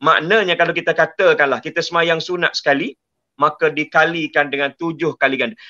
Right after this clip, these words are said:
Hadis ini, tuan-tuan, riwayat ini, riwayat ini lemah, riwayat ini dhaif, bukan riwayat yang sahih,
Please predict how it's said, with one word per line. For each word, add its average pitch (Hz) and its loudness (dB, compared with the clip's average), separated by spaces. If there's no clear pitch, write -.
Hadis 294 0
ini, 240 -2
tuan-tuan, 190 2
riwayat 202 4
ini, 233 -2
riwayat 202 2
ini 196 0
lemah, 151 0
riwayat 180 2
ini 208 -2
dhaif, 156 -2
bukan 175 -4
riwayat 156 -2
yang 143 0
sahih, 170 0